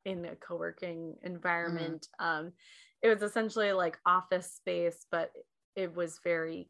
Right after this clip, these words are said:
Speaker 1: cliquey and very, like, it was kind of in the style, like, he made, he made these,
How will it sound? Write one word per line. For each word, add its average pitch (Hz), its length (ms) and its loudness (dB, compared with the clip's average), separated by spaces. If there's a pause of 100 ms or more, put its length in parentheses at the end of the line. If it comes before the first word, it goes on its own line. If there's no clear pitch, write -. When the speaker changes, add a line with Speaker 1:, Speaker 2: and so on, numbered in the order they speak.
Speaker 1:
cliquey 254 920 2
and 180 240 0
very, 170 360 2
like, 165 300 -2
it 202 80 2
was 214 140 -2
kind 311 220 2
of 339 80 2
in 277 80 4
the 240 100 4
style, 214 380 6
like, 185 160 2
he 214 100 -6
made, 202 300 -2 (520)
he 240 100 2
made 247 340 2
these, 214 280 -2